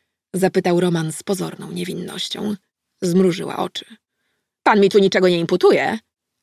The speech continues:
A nie jestem głupia. I jakoś nie wierzę, że namiestniczka i książę wampirów naprawdę interesują się sporem między gospodyniami domowymi. Musiało się wydarzyć coś innego. Jeśli Bożena nie złożyła na mnie skargi, a wy rozmawiacie z sąsiadami, to znaczy, że sprawa jest poważna.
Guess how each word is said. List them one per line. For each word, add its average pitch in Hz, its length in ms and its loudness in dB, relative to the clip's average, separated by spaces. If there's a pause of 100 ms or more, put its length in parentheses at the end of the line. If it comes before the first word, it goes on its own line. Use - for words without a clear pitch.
A 277 40 2
nie 480 260 4
jestem 427 280 4
głupia. 170 600 -2 (440)
I 330 120 8
jakoś 302 260 2
nie 294 120 2
wierzę, 262 240 4
że 285 80 2
namiestniczka 440 720 2
i 403 60 4
książę 359 360 4
wampirów 254 400 4
naprawdę 220 640 4
interesują 185 540 0
się 165 120 -2
sporem 226 600 2
między 170 300 0
gospodyniami 165 720 0
domowymi. 170 540 0 (340)
Musiało 170 320 -4
się 190 120 -6
wydarzyć 175 400 -4
coś - 220 -10
innego. 196 440 -4 (560)
Jeśli 247 260 2
Bożena 226 320 4
nie 180 140 2
złożyła 208 340 2
na 214 100 2
mnie 214 160 2
skargi, 233 400 0
a 208 80 2
wy 220 140 4
rozmawiacie 202 500 2
z - 80 -8
sąsiadami, 226 540 2
to 185 100 -4
znaczy, 180 240 -2
że 214 120 2
sprawa 185 280 2
jest 170 200 0
poważna. 190 500 -2